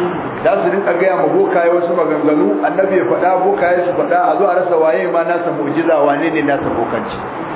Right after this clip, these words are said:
Saboda haka sai aka dakatar da su da jin magana. In sun yi ɗororo don jin magana,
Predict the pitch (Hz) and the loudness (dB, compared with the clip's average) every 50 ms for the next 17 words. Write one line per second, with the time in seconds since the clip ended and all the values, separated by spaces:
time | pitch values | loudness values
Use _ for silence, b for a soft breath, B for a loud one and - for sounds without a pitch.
0 | - - - - 180 190 180 - 175 175 170 170 175 190 - 185 - 190 156 - | -10 -10 -4 -2 0 0 2 2 0 0 -2 -2 0 0 0 0 0 0 0 0
1 | 165 175 180 180 180 170 202 196 175 175 165 170 170 165 160 156 - 156 175 170 | 0 0 0 0 0 0 0 0 0 0 0 0 -2 0 0 0 0 2 2 2
2 | 156 147 143 170 165 165 156 151 160 160 - - - - 175 165 160 175 196 190 | 2 2 2 2 2 2 0 0 -2 -2 -4 -6 -4 -4 -2 -2 0 0 0 0
3 | 196 202 190 190 190 190 190 190 190 190 190 190 190 190 185 185 202 190 165 156 | 0 2 2 2 2 4 2 2 2 2 2 2 0 0 0 0 0 0 0 0
4 | 165 175 175 175 175 165 170 170 - | 0 0 0 0 0 0 0 -2 -4